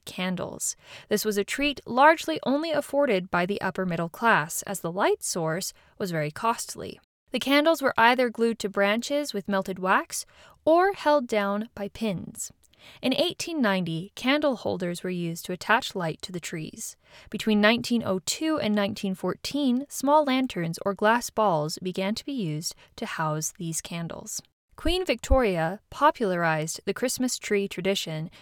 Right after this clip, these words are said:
during her reign, introduced to it by her German husband, Prince Albert, hailing from Coburg. The Christmas tree tradition became a picturesque part of the celebrations of Christmas in the United Kingdom. Electric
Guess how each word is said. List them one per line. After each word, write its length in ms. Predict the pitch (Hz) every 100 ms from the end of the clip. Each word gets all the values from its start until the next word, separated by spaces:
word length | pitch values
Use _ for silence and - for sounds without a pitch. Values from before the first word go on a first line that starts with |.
| -
during 340 | - 220 226 214
her 140 | 220
reign, 400 | 170 156 143 147 - _ _ -
introduced 560 | 247 - 240 302 -
to 80 | -
it 220 | 170 -
by 160 | - 180
her 120 | 196
German 360 | 185 175 170 175
husband, 540 | - 269 - 175 185
Prince 280 | - 240 -
Albert, 520 | - 175 170 165 - - _ _
hailing 440 | 254 254 175 170 -
from 160 | -
Coburg. 500 | 233 330 185 147 - - _ _ _
The 140 | - 254
Christmas 540 | - 392 - 403 392
tree 260 | - 262 254
tradition 600 | 208 196 - 170 165 -
became 340 | 202 - 226 226
a 100 | 208
picturesque 680 | - - - 240 254 - -
part 320 | 185 165 -
of 80 | 190
the 60 | 185
celebrations 640 | 190 240 190 160 160 175
of 160 | - 175
Christmas 500 | - 190 - 170 - -
in 140 | 226
the 80 | 247
United 340 | 208 156 156
Kingdom. 480 | - 208 190 - 208 _ _ _ _ -
Electric 640 | 269 302 - 302 294 -